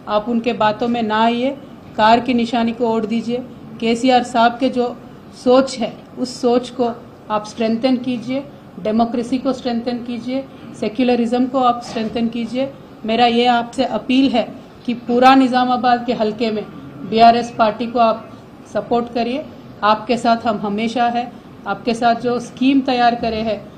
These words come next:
उससे भी बेटर स्कीम्स आगे जाके मिलेंगे, उससे भी बेहतरीन तरीके के सोच हमने रखे हैं। तो आपसे मेरा इतना ही गुजारिश है कि कार की निशानी पे आप वोट दीजिए। ये फ़िरका परस्त ताकतों के बीच में आके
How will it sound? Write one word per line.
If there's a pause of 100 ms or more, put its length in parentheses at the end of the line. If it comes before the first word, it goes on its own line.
(160)
उससे
भी
बेटर
स्कीम्स
आगे
जाके
मिलेंगे, (260)
उससे
भी
बेहतरीन
तरीके
के
सोच
हमने
रखे
हैं। (280)
तो
आपसे
मेरा
इतना
ही
गुजारिश
है (280)
कि
कार
की
निशानी
पे (300)
आप
वोट
दीजिए। (400)
ये
फ़िरका
परस्त
ताकतों
के
बीच
में
आके